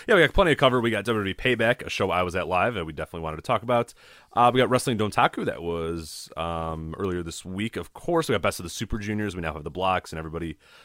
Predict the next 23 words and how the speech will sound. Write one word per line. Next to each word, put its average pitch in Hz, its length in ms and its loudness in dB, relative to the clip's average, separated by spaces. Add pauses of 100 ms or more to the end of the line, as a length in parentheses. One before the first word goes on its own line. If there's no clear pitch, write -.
(140)
uh, - 40 -18
that's - 120 -4
participating 90 560 -6
there. 135 220 4
We 123 100 4
have 92 100 -2
Global 139 380 4
Wars, 175 260 2
a 98 40 -6
show 95 240 0
that 90 80 0
I 85 140 0
will 90 120 -2
be 85 160 -8
going 90 280 -4
to 87 260 -6
on 80 180 -6
Sunday 107 300 -4
that 120 80 -2
I'm 95 80 -8
pretty 90 180 -10
pumped - 300 -6
for. 160 320 2